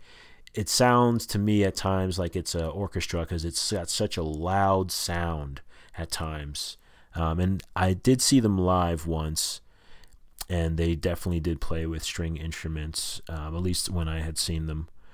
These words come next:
Um, and, you know, when I saw them, I actually, I saw them in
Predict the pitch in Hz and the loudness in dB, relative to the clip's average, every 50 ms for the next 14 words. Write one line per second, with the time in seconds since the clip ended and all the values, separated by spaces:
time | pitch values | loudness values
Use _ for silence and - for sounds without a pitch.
0 | - - - - - - 85 82 78 76 76 76 76 71 71 - - - - - | -20 -20 -20 -14 -4 -2 0 0 0 0 -2 -4 -4 -6 -8 -10 -16 -20 -20 -20
1 | - - - - - - - _ - - - - - 95 92 95 92 90 92 82 | -20 -20 -20 -20 -20 -20 -20 _ -16 -16 -2 2 4 6 6 6 6 6 4 4
2 | 80 82 - - - 120 135 135 127 101 90 82 87 90 90 95 95 98 - - | 2 2 2 4 6 6 6 6 6 6 4 2 2 2 0 0 0 -2 -4 -6
3 | - 95 92 90 87 87 82 - - - - - - - - - 90 - - - | -4 -2 0 0 0 0 -2 -6 -16 -20 -20 -20 -20 -20 -12 -6 -2 0 6 8
4 | 123 117 117 120 117 120 117 113 113 113 104 71 101 98 95 95 95 95 92 92 | 8 10 10 10 10 10 8 8 6 4 2 0 0 2 4 4 4 4 4 2
5 | 92 92 95 87 | 2 0 -2 -4